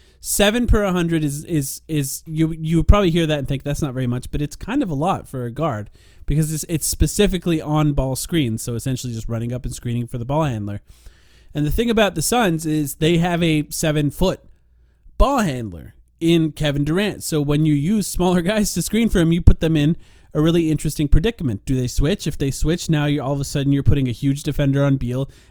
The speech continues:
and a tiny one on K D. Do they blitz? Well, sure, they can blitz, but K D is big enough to get the pass over the defenders to Bradley Beal, who now can play, as noted by Zach Lowe, in a sort of Draymond Green-esque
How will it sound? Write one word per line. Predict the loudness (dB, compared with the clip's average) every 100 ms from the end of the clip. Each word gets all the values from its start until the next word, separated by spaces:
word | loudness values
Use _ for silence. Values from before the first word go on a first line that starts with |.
| _
and | -2
a | -2
tiny | -2 0 2 2
one | 2 -2 -4 -6 -16 _ _
on | -4 -4
K | -2 -2 -2
D. | 0 0 0
Do | 0
they | 0 2
blitz? | 2 4 0 0
Well, | 0 0
sure, | -2 -2 0
they | 0
can | -4 -4
blitz, | -2 -2 -2
but | -6
K | -4 -2
D | -2 -2
is | -2
big | -2 0
enough | -2 -4
to | -6
get | -6
the | -4
pass | -2 -2 -4 -10 -18 _ -12 0
over | 2 2
the | -2
defenders | -2 -2 0 -2 -2
to | -4
Bradley | 0 0 0 -2
Beal, | 0 0
who | 2 2
now | 2 2 -2
can | -2
play, | 0 2 2 0 -6 -20 -20 _ -4
as | 0 2 2
noted | 2 2
by | 2 2
Zach | 2 -2 0
Lowe, | 0 0
in | 0 2 2 -2 -6
a | -4
sort | -2 0
of | 0
Draymond | 0 0 2 0
Green-esque | 0 -2 -2 -2 -4 -8